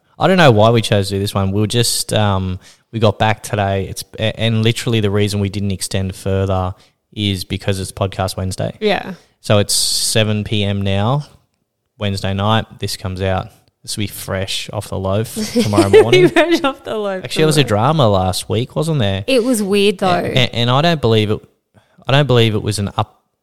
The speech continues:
Speaker 1: up-, I don't think it was our fault. I
Speaker 2: No.
Speaker 1: believe, so where we host our podcast is called Brussels Sprout.
Speaker 2: <laughs> It's called Buzzsprout.
Speaker 1: Buzzsprout. And it's, uh, it's just like a hosting site. Like, if you picture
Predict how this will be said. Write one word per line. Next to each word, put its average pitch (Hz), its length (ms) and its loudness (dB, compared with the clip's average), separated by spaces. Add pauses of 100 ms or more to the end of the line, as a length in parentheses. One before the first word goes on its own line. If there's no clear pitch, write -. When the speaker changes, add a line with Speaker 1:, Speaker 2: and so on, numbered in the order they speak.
Speaker 1:
up-, - 240 -6
I 117 120 0
don't 127 100 2
think 127 80 2
it 117 40 2
was 104 100 -2
our 98 160 0
fault. 101 420 0
I 110 100 0
Speaker 2:
No. 117 60 0
Speaker 1:
believe, 120 340 4
so - 380 -4
where 117 220 2
we 110 100 0
host - 640 -4 (100)
our 95 480 -4 (580)
podcast 101 560 -2
is 98 80 -8
called 98 280 -4
Brussels 95 320 -6
Sprout. 113 440 -6 (360)
Speaker 2:
<laughs> - 0 -
It's 320 760 -4
called 311 440 -4
Buzzsprout. 196 800 -4 (220)
Speaker 1:
Buzzsprout. 113 800 0 (400)
And 101 520 2 (260)
it's, - 200 -6
uh, 120 160 4
it's 117 140 -2
just - 180 0
like 180 120 2
a 98 100 2
hosting 110 320 2
site. 104 140 0
Like, 101 160 -2
if - 140 -8
you 127 80 -2
picture 98 680 0